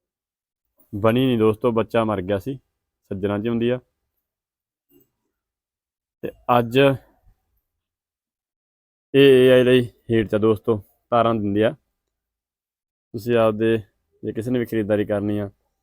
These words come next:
ਕਰਕੇ ਟੀਕਾ ਵਗੈਰਾ ਜੋ ਵੀ ਜਾਂ ਕ੍ਰਾਸਿੰਗ ਕਰਵਾਉਣੀ ਆ ਕਰਵਾ ਸਕਦੇ ਹੋ।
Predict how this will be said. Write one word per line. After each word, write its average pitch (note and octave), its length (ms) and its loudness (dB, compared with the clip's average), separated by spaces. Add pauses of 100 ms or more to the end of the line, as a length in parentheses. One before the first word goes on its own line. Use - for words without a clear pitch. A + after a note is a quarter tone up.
(240)
ਕਰਕੇ A2 380 -4
ਟੀਕਾ G#2+ 280 -2
ਵਗੈਰਾ G#2 300 0
ਜੋ G#2 200 0
ਵੀ G#2+ 100 -2
ਜਾਂ G#2 160 -4
ਕ੍ਰਾਸਿੰਗ G#2 400 -4
ਕਰਵਾਉਣੀ G2+ 260 -6
ਆ G2 40 -8
ਕਰਵਾ F#2+ 300 -2
ਸਕਦੇ G2+ 300 -4
ਹੋ। A2 100 -8